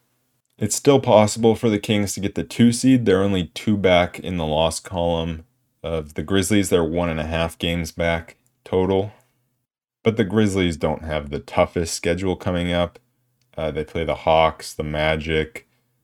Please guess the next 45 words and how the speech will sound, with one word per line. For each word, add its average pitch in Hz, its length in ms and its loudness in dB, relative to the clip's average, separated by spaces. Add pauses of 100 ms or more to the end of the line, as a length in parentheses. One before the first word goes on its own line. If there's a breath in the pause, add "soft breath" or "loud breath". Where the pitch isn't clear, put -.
(340)
They, 127 180 0
they 127 200 2
do 135 120 6
play 131 200 6
the 95 120 2
Clippers 87 500 -4
a, 78 200 2
a 80 60 0
couple 80 300 -4
times 82 340 -4
in 80 80 -6
the 78 80 -4
Bucks, 80 480 0
but - 340 -8 (100)
the 101 100 -6
schedule's 117 400 4
not 78 200 -4
too 85 160 -6
tough 76 260 -4
for - 180 -10
them. 76 340 -4 (180)
I 82 60 -2
would 85 100 -4
say 92 140 0
it's - 120 -4
pretty 82 260 -6
similar 76 560 -8
to - 340 -10
ours. 73 640 -2 (400)
And 92 100 -4
they 87 100 0
did 87 240 -2
just 87 180 -6
get 82 380 -2
Ja 78 160 2
Morant 82 400 -2
back. 92 320 2
They've 82 160 0
won 92 240 2
five 85 340 2
in 85 60 -4
a 85 80 -2
row. 85 320 2
They've 80 240 -6
won, 82 480 -4